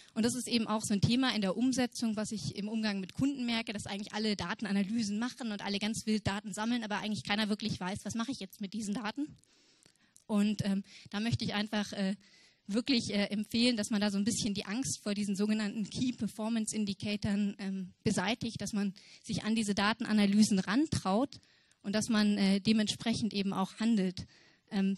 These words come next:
denn nur wenn ich mir solche Ziele setze, dann natürlich bin ich daran messbar, natürlich kann es dann vielleicht auch mal misslingen, aber dann habe ich zumindest irgendwelche Daten, an denen ich, äh,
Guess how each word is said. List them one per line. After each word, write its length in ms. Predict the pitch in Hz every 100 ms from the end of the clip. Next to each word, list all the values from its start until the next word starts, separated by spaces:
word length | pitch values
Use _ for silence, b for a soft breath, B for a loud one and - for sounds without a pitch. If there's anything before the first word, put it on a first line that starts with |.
| -
denn 220 | 202 202
nur 240 | 240 262
wenn 120 | 240
ich 160 | 233 -
mir 120 | 214
solche 260 | 202 208 214
Ziele 300 | - 226 202
setze, 460 | 226 262 - 202 226 B B B
dann 300 | 196 196 -
natürlich 440 | 202 196 302 320
bin 100 | -
ich 100 | 214
daran 300 | - 190 190
messbar, 360 | 190 190 - 185
natürlich 460 | 196 185 262 247 -
kann 160 | 196
es 140 | 196 -
dann 120 | 202
vielleicht 360 | 208 196 -
auch 100 | 196
mal 200 | 220 196
misslingen, 580 | 190 185 - 247 226 262 B B B B
aber 180 | 208 208
dann 120 | 214
habe 120 | 226
ich 80 | 226
zumindest 380 | 233 247 247 -
irgendwelche 360 | 220 214 202
Daten, 440 | 190 190 - 247 240
an 140 | 214
denen 220 | 214 220
ich, 220 | 214 -
äh, 260 | 208 202 208